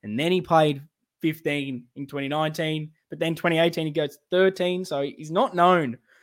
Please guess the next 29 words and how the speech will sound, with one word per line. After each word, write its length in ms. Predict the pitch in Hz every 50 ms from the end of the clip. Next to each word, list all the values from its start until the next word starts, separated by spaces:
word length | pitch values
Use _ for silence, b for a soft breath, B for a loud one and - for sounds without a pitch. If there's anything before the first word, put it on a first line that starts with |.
| b b b b
for 100 | - 151
playing 720 | 139 - - - 147 151 160 160 160 156 139 123 120 - -
fifteen 800 | - - 156 151 151 - _ - 143 139 139 139 135 131 123 - _ _ 131 123
games 480 | 123 120 131 135 135 131 127 123 120 - _
of 200 | 135 123 120 120 - _ _
football, 680 | 143 151 160 - _ - 139 139 135 135 135 131 127 b b b _ _ _ _ _ -
let 200 | 123 160 196 202
alone 340 | 175 160 151 156 156 139
that 180 | 117 104 101 131
there's 160 | 143 143 143
just 240 | 139 - 165 - -
the 260 | - 95 - - 127
ten 360 | 123 - - - - 180 185
in, 200 | 170 135 120 117
in 240 | - 123 123 123 117 -
actuality 680 | 131 131 127 - 123 113 110 120 135 131 120 117 113
that 100 | 110 110
you've 180 | 107 120 139 131
asked 260 | 117 98 101 - -
there. 160 | 113 113 113
I've 160 | 131 165 156
gone 260 | - 147 127 123 110 104
way 160 | 117 123 127
too 180 | 123 - 110
big 220 | 104 113 113 110 107
on 80 | 107 101
the 60 | 101
fifteen, 560 | - - 120 104 - - 113 110 110 110 104 98
but 200 | 104 104 104